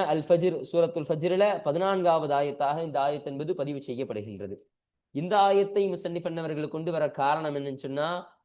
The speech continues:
இங்கு நீங்கள் செய்யக்கூடிய எல்லா செயல்களையும் அல்லாஹ் பார்த்து கொண்டிருக்கின்றான், அதனால் இந்த உலகத்தில் நீங்கள் பேணிக்கையாக வாழ்ந்து கொள்ளுங்கள், இந்த உலகத்தில் சந்தேகத்திற்கு இடமான காரியங்களை விட்டு நீங்கள் தவிர்ந்து கொண்டு நீங்கள்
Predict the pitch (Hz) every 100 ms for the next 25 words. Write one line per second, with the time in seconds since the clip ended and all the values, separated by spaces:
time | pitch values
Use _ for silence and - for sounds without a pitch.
0 | _ 139 185 196 220 240 226 - 165 175
1 | 170 170 185 208 208 180 180 180 175 175
2 | 190 208 208 196 170 170 165 165 160 160
3 | 156 156 160 160 165 165 190 202 - _
4 | _ - 139 175 202 220 196 180 196 214
5 | 208 202 190 185 175 165 190 214 214 190
6 | 180 165 170 160 175 180 175 175 180 180
7 | 170 - _ - 160 175 208 202 - 208
8 | 196 175 196 220 202 208 185 185 185 202
9 | 202 190 175 180 202 202 190 185 180 175
10 | 190 175 165 160 180 214 196 185 180 180
11 | 180 - _ _ 160 190 202 226